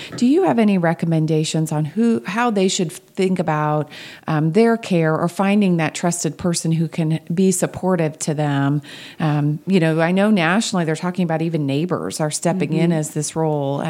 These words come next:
Speaker 2: Mm-hmm.
Speaker 1: sometimes caregivers, but also advisors to their elderly neighbors who are truly alone.
Speaker 2: Mm-hmm.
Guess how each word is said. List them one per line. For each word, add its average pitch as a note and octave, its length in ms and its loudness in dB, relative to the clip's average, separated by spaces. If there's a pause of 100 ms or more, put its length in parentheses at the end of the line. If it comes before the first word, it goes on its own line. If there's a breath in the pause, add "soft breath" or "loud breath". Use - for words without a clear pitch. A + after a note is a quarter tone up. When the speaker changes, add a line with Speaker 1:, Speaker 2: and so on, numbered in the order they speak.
Speaker 2:
Mm-hmm. F#3+ 120 -4
Speaker 1:
sometimes A3+ 440 0
caregivers, A3+ 640 -2
but D#3+ 100 -2
also F#3 280 -2
advisors D3 640 -4
to D#3 120 -4
their D3 280 0
elderly D#3 440 0
neighbors F3 420 -2
who D#3 120 -2
are D3+ 160 -2
truly F3+ 320 -2
alone. D#3+ 580 -2
Speaker 2:
Mm-hmm. E3+ 420 0